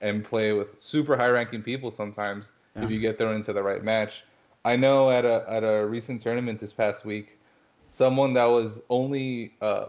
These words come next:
Speaker 1: platinum level in comp
Speaker 2: Wow.
Speaker 1: actually was playing in a tournament. So he was one of the coaches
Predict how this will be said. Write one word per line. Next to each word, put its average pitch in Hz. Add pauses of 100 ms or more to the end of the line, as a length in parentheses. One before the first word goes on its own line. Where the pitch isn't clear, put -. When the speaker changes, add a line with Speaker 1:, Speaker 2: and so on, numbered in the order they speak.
Speaker 1:
platinum 135
level 175 (520)
in 117
comp 123 (600)
Speaker 2:
Wow. 117
Speaker 1:
actually 123
was 117
playing 120
in 107
a 92
tournament. 113
So 123
he 127
was 123
one 123
of 120
the 104
coaches 120